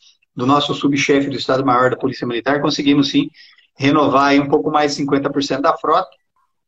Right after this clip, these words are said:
Acredito que aí agora o próximo comandante também tem o novo desafio de re-, de renovar também outras viaturas que ainda se encontram em situação um pouco, um pouco precária.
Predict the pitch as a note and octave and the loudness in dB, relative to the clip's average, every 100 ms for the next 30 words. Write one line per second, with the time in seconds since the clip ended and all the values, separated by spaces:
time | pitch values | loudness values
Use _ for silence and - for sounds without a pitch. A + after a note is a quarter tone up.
0 | - C3+ - D#3 C#3+ D#3 - D3 C3 D3 | -4 -2 2 2 2 0 0 0 4 2
1 | C3+ C#3 C#3 C#3+ C#3 C#3 D3 C3 B2 C#3 | 2 2 2 0 0 -2 0 0 0 0
2 | D3+ D3 D3 E3 D3+ D3 - D3 - C#3 | 0 -2 0 0 2 0 0 0 0 2
3 | C#3+ C#3 E3+ - C3 C3 E3 D#3+ C#3 E3 | 2 2 0 -4 -2 0 0 0 2 0
4 | C#3 C#3 D#3 C#3+ F3+ F#3 E3 E3 C#3 D3+ | 0 0 2 2 2 0 0 0 0 -2
5 | E3+ - D#3+ E3 F3+ - - E3+ D3 D3 | -4 -4 -4 -4 -12 -10 -6 -4 2 2
6 | D#3+ D#3+ E3 - D#3+ - C#3+ D3 D3 _ | 2 -2 -4 -2 -2 0 0 0 -2 _
7 | _ - - D3 C#3+ C#3+ D#3 D#3 F3+ D#3 | _ -20 -6 -4 0 2 2 4 4 6
8 | B2+ - C#3 C#3 D3 C#3+ - - E3+ - | 4 2 0 2 2 0 2 2 2 0
9 | A2+ G2 | 0 -2